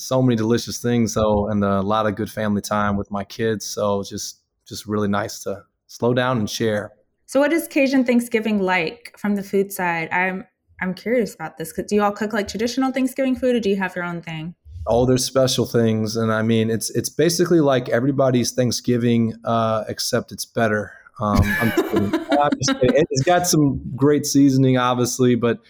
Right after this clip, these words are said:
Speaker 1: there's gumbos, there's, uh, you know, fried turkeys, there's, um, uh, crab bisque, you know, there's so many delicious things, crawfish etouffee, a lot of different seafoods put into,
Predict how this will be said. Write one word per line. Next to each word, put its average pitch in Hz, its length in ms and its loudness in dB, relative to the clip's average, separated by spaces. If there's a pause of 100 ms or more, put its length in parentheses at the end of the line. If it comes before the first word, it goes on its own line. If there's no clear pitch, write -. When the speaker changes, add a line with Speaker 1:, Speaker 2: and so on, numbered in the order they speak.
(300)
Speaker 1:
there's 107 220 0
gumbos, 123 800 4
there's, 107 480 0
uh, 101 320 0 (160)
you 117 100 0
know, 104 320 0
fried 127 400 -2
turkeys, 113 680 0
there's, 107 420 -2 (440)
um, 101 380 0 (280)
uh, 104 160 -4 (280)
crab 120 440 0
bisque, - 520 -2 (140)
you 117 100 -2
know, 113 220 -2
there's 104 400 -8
so 131 320 0
many 135 100 4
delicious 113 360 0
things, 120 360 0
crawfish 120 440 -2
etouffee, 110 600 -4
a 110 40 -2
lot 113 180 0
of 117 60 -2
different 110 260 -8
seafoods 113 680 -4
put 120 200 -6
into, 107 420 -4